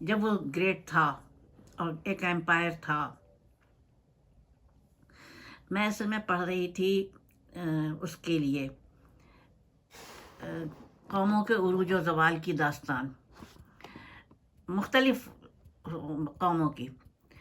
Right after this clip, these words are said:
تو پھر میں نے کہا، "چلو، سب سے پہلے میں اس کا دیکھوں، گریٹ رومن ایمپائر کو، ایک گریٹ، گریٹ رومن ایمپائر کو کیسے شکست ہوئی، کیسے زوال ہوا۔"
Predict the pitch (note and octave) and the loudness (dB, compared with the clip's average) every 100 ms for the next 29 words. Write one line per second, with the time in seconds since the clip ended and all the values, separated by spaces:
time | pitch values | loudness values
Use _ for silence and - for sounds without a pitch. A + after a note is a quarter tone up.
0 | - - G3+ A#3+ A3 G3 F#3+ G3+ G3+ G#3+ | -20 -14 -4 0 0 0 0 0 2 0
1 | G#3 G3 G3 F#3+ - G3 F#3 F3+ F#3 F#3 | 0 0 -2 -4 -6 -4 -2 0 0 2
2 | F3 F3 D#3+ - E3 D3+ C#3 D#3+ E3+ - | 2 0 -4 -2 -2 0 -2 -4 -6 -12
3 | _ _ _ D#3+ D#3 E3+ F3 E3+ D#3+ D#3+ | _ _ _ -10 -4 -2 -2 -2 -2 0
4 | D#3+ D#3 D3+ D#3 D3+ D#3 D#3+ G3 - - | 0 0 0 0 -2 -4 -6 -8 -12 -20
5 | - - - - - G3 D#3+ D#3+ F#3 G#3+ | -20 -20 -20 -16 -8 -6 -8 -4 4 6
6 | B3 B3 - - - _ - D#3 F3 G3+ | 6 4 -18 -20 -20 _ -14 -6 0 2
7 | A3 F3+ F3+ F3 E3+ E3 D#3+ D#3 D#3 D#3 | 2 0 -2 0 0 -2 -2 0 -2 -4
8 | E3 E3 D#3+ D#3+ F#3+ E3 D#3 - D#3 D#3+ | -6 -2 -4 -2 0 0 -2 -6 -8 -8
9 | - - D#3 D#3+ D#3 E3 E3 F3 D3 C#3 | -8 -4 -2 -2 -2 -6 -4 -4 -4 -2
10 | C#3 E3 C#3+ C#3+ C#3 | 0 -2 -2 -6 -8